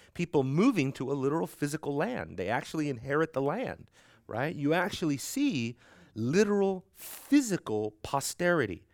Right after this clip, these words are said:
what's known as fecundity, a great posterity, right? You see the, you see, um, partial fulfillments of that, right? There's no question there's a literal physical fulfillment of that. But the messianic aspect is what's really important, because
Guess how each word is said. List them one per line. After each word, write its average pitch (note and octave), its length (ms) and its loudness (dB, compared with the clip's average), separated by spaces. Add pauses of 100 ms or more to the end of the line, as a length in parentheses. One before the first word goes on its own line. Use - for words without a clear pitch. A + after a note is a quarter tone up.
(340)
what's A2+ 260 -6
known B2 180 -2
as A2 240 -4
fecundity, C3+ 960 -6
a G#2+ 80 -10
great C#3 560 0 (160)
posterity, A2+ 800 -4
right? G#2+ 280 -2 (240)
You D3+ 140 -2
see B3+ 220 0
the, C3 280 0 (320)
you D3+ 120 -4
see, - 320 -2
um, F#2+ 260 0 (480)
partial - 680 -4
fulfillments G#3+ 760 -4
of E2+ 120 -10
that, - 420 -16 (440)
right? A2+ 220 -10
There's A#2+ 160 -8
no F#3+ 60 -4
question F3+ 420 -4
there's G#2+ 160 -4
a G2 60 -4
literal A#2+ 340 0
physical A#2 420 -6
fulfillment G#2 480 -6
of C3+ 160 -4
that. E2 220 -4 (460)
But A#2 100 -4
the A#2+ 80 0
messianic A#2+ 640 -2
aspect F#2 500 -10
is G2 200 -12
what's - 180 -10
really G2+ 240 -4
important, G#2+ 540 -8
because - 280 -8